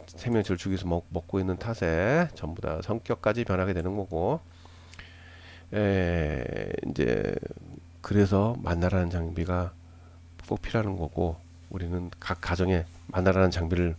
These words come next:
만들어야 됩니다. 하지만 저것들이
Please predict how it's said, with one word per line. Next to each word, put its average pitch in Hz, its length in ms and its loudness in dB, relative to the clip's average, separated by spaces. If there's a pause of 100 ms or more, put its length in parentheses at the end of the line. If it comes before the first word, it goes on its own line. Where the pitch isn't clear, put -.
(120)
만들어야 92 320 6
됩니다. 78 400 -2 (840)
하지만 160 400 2 (520)
저것들이 95 500 0